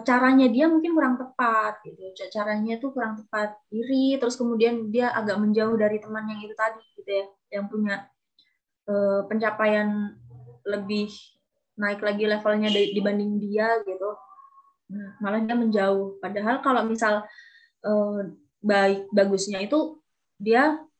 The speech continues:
mau belajar tuh dari dia gitu, atau nanya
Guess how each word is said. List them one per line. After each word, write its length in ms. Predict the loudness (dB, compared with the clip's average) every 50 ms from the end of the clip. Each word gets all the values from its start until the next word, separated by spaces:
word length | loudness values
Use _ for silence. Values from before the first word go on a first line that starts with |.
| _ _
mau 260 | -8 -6 -4 -2 -2 0
belajar 540 | 0 0 2 2 2 4 4 4 4 2 0
tuh 220 | -4 -8 -8 -10 -12
dari 300 | -8 -6 -6 -6 -6 -8
dia 360 | -8 -8 -6 -6 -6 -6 -8 -10
gitu, 300 | -14 -16 -18 _ _ -14
atau 240 | -12 -12 -10 -10 -10 -8
nanya 580 | -8 -8 -8 -10 -12 -14 -14 -14 -12 -14 -14